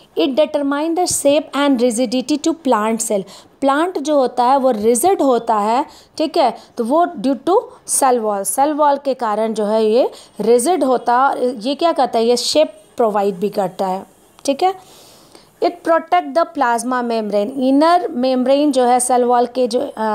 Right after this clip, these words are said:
नीचे, अ, अन-, हा-, मतलब अंदर लेयर्स जो होते हैं उसको हम लोग प्लाज्मा मेम्ब्रेन कहते हैं, तो वो प्लाज्मा मेम्ब्रेन को भी क्या करता है? प्रोटेक्ट करता है। It prevent desiccation और dryness in cell।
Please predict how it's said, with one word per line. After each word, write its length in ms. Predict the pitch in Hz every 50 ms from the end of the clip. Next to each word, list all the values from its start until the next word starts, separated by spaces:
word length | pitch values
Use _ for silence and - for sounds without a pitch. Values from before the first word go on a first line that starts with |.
| 208 214
नीचे, 460 | 214 226 240 240 233 269 262 - 240
अ, 320 | 240 233 226 226 226 226 220 233
अन-, 180 | 233 240 226
हा-, 300 | 208 - 254 - - -
मतलब 260 | 240 240 233 - 262
अंदर 240 | 285 - 254 262 302
लेयर्स 440 | 302 285 269 269 269 269 269 - -
जो 120 | 226 233
होते 220 | 226 220 214 - 247
हैं 100 | 277 277 - - - - - -
उसको 200 | 233 - - 269
हम 100 | 247 240
लोग 140 | 247 247 233 240 - - _ _ _ _ -
प्लाज्मा 420 | 233 220 226 226 220 247 254 247
मेम्ब्रेन 600 | 240 226 220 220 220 208 226 247 285 320 339 349
कहते 380 | 294 - 240 214 214 - - 220
हैं, 200 | 214 220 254 277 - - - - - _
तो 60 | - 240
वो 140 | 233 294
प्लाज्मा 500 | 311 302 294 269 240 233 226 226 254 262
मेम्ब्रेन 380 | 254 240 233 226 220 226 233 226
को 140 | 226 247 233
भी 100 | 220 247
क्या 180 | 240 311 339
करता 300 | 359 - 370 - - 277
है? 100 | 226 202
प्रोटेक्ट 560 | 196 - - - 226 214 220 - 226 220 220 -
करता 360 | - 202 190 185 - 208 190
है। 200 | 180 190 190 - _ _ - - - - _ _ _ _ _ _ _ _ _ _ _ _ _ _ _ _ _ _ _ _ _ _ _ _ _ _ _ _ _ _ _ _ _ _ _ _ _ _ _ _ - - - - - _ _ -
It 80 | 330 339 - - -
prevent 460 | - 349 330 302 349 339 320 330 277 214
desiccation 880 | 254 254 254 - 320 262 - 302 320 311 - - 359 359 381 403 - -
और 160 | 269 269 269
dryness 600 | 226 208 247 254 247 254 262 277 294 339 320 359
in 300 | 311 320 330 311 - -
cell। 200 | 262 226 202